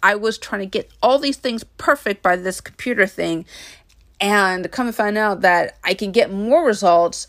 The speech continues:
by allowing a little imperfection in this one particular area,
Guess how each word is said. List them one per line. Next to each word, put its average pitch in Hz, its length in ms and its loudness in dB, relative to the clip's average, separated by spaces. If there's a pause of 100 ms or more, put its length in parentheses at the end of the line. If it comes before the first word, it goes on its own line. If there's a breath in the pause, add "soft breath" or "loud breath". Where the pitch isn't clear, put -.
by 180 720 0 (120)
allowing 220 480 2
a 202 80 0
little 196 600 0 (480)
imperfection 208 960 -4 (600)
in 180 240 -4
this 185 160 -10
one 196 120 -4
particular 190 580 -4
area, 156 440 -6